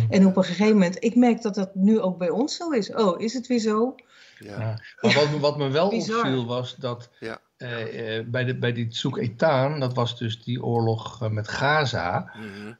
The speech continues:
Speaker 3: eh, in tweeduizend veertien, dat mijn nichtje waar we het net over hadden, Avigail, die was wel gewend inderdaad, die knal en die boem. Maar die, maar die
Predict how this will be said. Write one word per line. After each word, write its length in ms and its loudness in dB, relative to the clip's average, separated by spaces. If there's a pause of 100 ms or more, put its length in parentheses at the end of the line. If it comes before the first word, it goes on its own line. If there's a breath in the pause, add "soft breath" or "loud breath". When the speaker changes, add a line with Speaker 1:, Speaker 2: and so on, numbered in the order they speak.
(100)
Speaker 3:
eh, 180 0
in 120 -2
tweeduizend 540 0
veertien, 640 -2
dat 380 0
mijn 460 2
nichtje 340 2
waar 160 2
we 60 0
het 100 -4
net 160 -2
over 220 -4
hadden, 360 -2
Avigail, 580 0
die 120 -2
was 180 -2
wel 120 -6
gewend 440 0
inderdaad, 440 -2
die 100 -16
knal 320 -4
en 80 -6
die 100 -8
boem. 220 -8
Maar 160 2
die, 120 -2
maar 180 0
die 180 -6